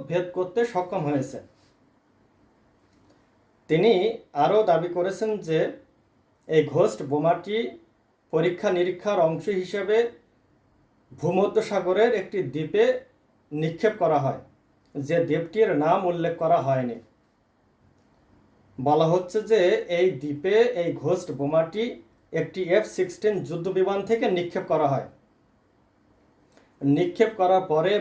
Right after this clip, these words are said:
বোমাটি ভূপৃষ্ঠ থেকে নব্বই মিটার গভীরে প্রবেশ করে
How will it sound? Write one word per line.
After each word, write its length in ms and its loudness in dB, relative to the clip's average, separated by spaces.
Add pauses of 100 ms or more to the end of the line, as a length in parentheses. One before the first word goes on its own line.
বোমাটি 480 -2 (1160)
ভূপৃষ্ঠ 720 0 (160)
থেকে 240 2 (260)
নব্বই 500 2 (100)
মিটার 400 2 (440)
গভীরে 400 2 (1000)
প্রবেশ 340 2 (140)
করে 200 0